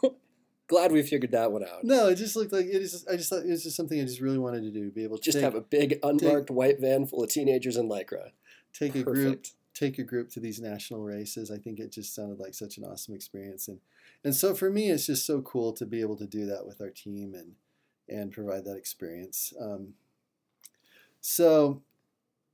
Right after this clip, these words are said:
Speaker 2: so yeah, I don't know, really know where to start. It was just a, it was an amazing experience. We had, so about, I'd say nineteen, twenty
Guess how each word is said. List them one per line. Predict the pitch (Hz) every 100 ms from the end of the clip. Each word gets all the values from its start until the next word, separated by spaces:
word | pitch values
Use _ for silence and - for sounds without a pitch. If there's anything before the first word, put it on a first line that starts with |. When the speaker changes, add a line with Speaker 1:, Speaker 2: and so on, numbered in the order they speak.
| _ _ _ _ _ _ _ _ _
Speaker 2:
so | -
yeah, | 160 147
I |
don't | 127
know, | 135
really | 135 135
know | 127 131
where | 127
to |
start. | 120 - 139 147
It |
was | 170 160
just | 190 180 165
a, |
it | 147 151
was | 147
an | 135
amazing | 139 147 156 151
experience. | 135 - - 131 127 -
We | 135
had, | 139 143 135 127 _ _ _ _ _ _
so | - - 147 143
about, | 135 151 156 147 - _ _ _ _ _ _ _ 160
I'd | 143
say | - 151 135 135 143
nineteen, | 117 127 143 - - 165 170 160
twenty | - 143 160 165 170